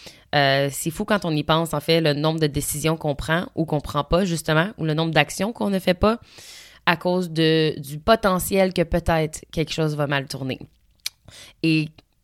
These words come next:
une des choses que je me pose souvent comme question, même à moi-même, et que je vous invite à vous poser, c'est plus, « Et si je prenais des décisions avec l'idée que ça va bien aller ? » Hmm ?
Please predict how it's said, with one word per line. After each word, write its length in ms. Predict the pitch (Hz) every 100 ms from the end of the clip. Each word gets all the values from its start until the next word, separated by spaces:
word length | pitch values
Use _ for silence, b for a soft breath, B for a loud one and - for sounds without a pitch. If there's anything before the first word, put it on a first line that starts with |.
| _ -
une 160 | 175 165
des 120 | 156
choses 260 | 147 160 -
que 180 | 156
je 100 | 143
me 140 | 151 143
pose 220 | 160 156
souvent 220 | - 170
comme 160 | 165 151
question, 360 | 143 - 151
même 220 | 156 156 156
à 140 | 151
moi-même, 480 | 147 143 170 247 254 - B B B B
et 100 | 156
que 140 | 160
je 100 | 143
vous 140 | 139 147
invite 260 | 147 156
à 60 | 151
vous 100 | 135
poser, 400 | - 147 143 165
c'est 160 | 160
plus, « 300 | 151 160 160 - B B
Et 100 | 165
si 160 | 160 196
je 80 | -
prenais 200 | 180 180
des 120 | 175
décisions 440 | 156 156 - 185
avec 240 | 226 165 156
l'idée 200 | 165 170
que 60 |
ça 100 | -
va 120 | 147 139
bien 280 | 139 143
aller ? » 220 | 123 117 - _ _ -
Hmm ? 100 | 165